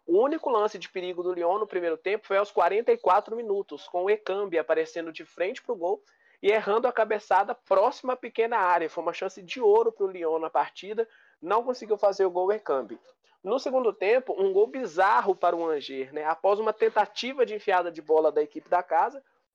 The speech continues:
o zagueiro brasileiro Marcelo tentou o passe pro goleiro, que tava muito próximo do zagueiro. O goleiro imaginou, o Anthony Lopes imaginou que tiraria essa bola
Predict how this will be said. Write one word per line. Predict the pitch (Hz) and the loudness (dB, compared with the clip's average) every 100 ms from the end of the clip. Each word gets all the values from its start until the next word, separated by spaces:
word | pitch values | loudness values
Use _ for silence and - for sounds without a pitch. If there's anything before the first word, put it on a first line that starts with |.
| _ | _
o | - | -8
zagueiro | 233 233 185 190 | -2 0 0 -2
brasileiro | 180 180 170 170 175 | 2 -2 -2 -8 -4
Marcelo | 202 202 - 226 269 | -6 -4 -4 -2 -2
tentou | 240 220 214 | -6 -4 -2
o | 214 | -4
passe | - 196 233 - 226 | 0 2 2 0 -12
pro | - 185 | -8 -6
goleiro, | 180 160 180 | -4 -4 -8
que | - | -6
tava | 196 190 | -6 -6
muito | 220 269 | -12 -12
próximo | - 180 208 - 175 143 _ - - _ | 0 2 2 -2 -10 -12 _ -20 -20 _
do | 147 | -6
zagueiro. | 170 165 165 226 | 0 0 2 0
O | 220 | 0
goleiro | 185 170 | 0 0
imaginou, | 170 165 165 156 151 | 0 -2 -2 0 2
o | 147 | 2
Anthony | 151 156 147 | -2 -4 -4
Lopes | 139 - | -6 -6
imaginou | 160 165 165 165 | -4 -4 -4 -6
que | 185 _ | -6 _
tiraria | - 240 240 240 247 226 | -8 -2 0 -2 -4 -4
essa | 190 - | -4 -4
bola | 160 156 156 147 | -2 2 2 0